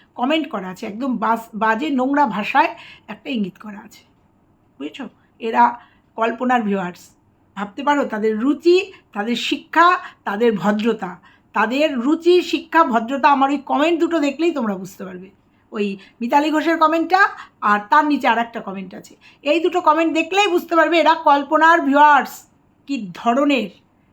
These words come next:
কী ধরনের কল্পনা সাপোর্টার, কী ধরনের নোংরা ভাষা এরা ইউজ করতে পারে। ঠিক আছে?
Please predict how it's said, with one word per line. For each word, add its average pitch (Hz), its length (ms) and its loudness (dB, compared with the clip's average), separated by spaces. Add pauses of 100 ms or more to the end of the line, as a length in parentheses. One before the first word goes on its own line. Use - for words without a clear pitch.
(140)
কী 302 220 -4
ধরনের 240 280 2
কল্পনা 262 380 0
সাপোর্টার, 202 520 -8 (400)
কী 247 260 -6
ধরনের 277 540 -2 (240)
নোংরা 269 400 2
ভাষা 208 440 2
এরা 247 240 -2
ইউজ 208 280 -6
করতে 185 280 -16
পারে। 196 240 -20 (720)
ঠিক 233 120 -12
আছে? 302 260 -10